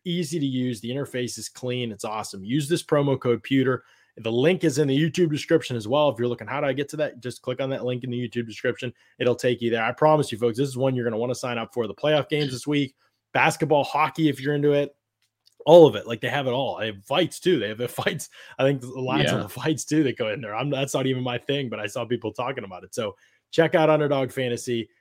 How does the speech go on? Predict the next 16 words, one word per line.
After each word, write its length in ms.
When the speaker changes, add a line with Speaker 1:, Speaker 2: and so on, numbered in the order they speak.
Speaker 1:
Get 160
yourself 380
interested, 480
involved 400
in 80
all 140
that 160
stuff. 240
It's 100
really 260
good 180
stuff, 280
and 80
I 60
don't 180
think, 220